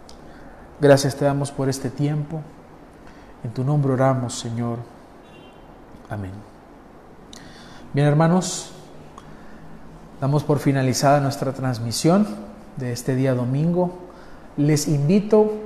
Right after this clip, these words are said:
a continuar realizando todas sus disciplinas espirituales, como es la oración, la lectura de la palabra. Si pueden hacer cultos familiares, háganlos, por favor.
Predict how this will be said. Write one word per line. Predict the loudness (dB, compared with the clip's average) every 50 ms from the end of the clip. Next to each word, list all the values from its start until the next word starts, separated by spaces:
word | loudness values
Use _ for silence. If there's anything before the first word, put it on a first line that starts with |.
| -12 -14 -16 -16 -18 -6 -4
a | -4 -2 0
continuar | 0 -2 0 -2 -2 0 4 4 6 6
realizando | 6 6 6 4 4 2 2 4 4 2 0
todas | 0 4 6 6 6 6
sus | 4 0 0
disciplinas | 0 0 -2 -4 -6 -4 0 0 0 2 0 -2 -4
espirituales, | -6 -6 -4 -4 -4 -4 -2 0 2 2 4 4 2 0 -4 -8 -12 -16 -18 -20 -20 -20 -20 -20 -20 -20 -20 -12 -8
como | -4 -2 -2 0
es | -2 0 0
la | 2 2
oración, | 2 2 0 -2 -4 -4 -2 0 0 0 0 0 -2 -4 -6 -14 -18 -20 -20 -20 -20 -20 -20 -20 -20 -12 -6
la | -4 -2
lectura | -2 -2 -6 -2 0 2 4 4
de | 4 4
la | 2 0 0
palabra. | 0 0 0 2 2 2 2 0 0 -2 -4 -10 -16 -18 -20 -20 -20 -20 -20 -20 -20 -20 -20 -20 -20 -20 -20 -20 -20 -20 -18
Si | -12 -12 -10
pueden | -4 0 4 4 4 4 2 -2 -6 -12 -18 -20 -20 -20 -20 -20 -20 -8 -4
hacer | -2 -2 0 2 2 2 2
cultos | 2 2 2 2 4 2 -2 -2 -2
familiares, | -4 -4 -2 -2 -2 0 0 2 2 2 2 0 -2 -4 -6 -10 -12 -6 0
háganlos, | 2 2 2 2 0 -2 -2 -2 -4 -4 -6 -10 -12
por | -10 -12 -12 -10
favor. | -8 -6 -6 -4 -2 -4 -4 -6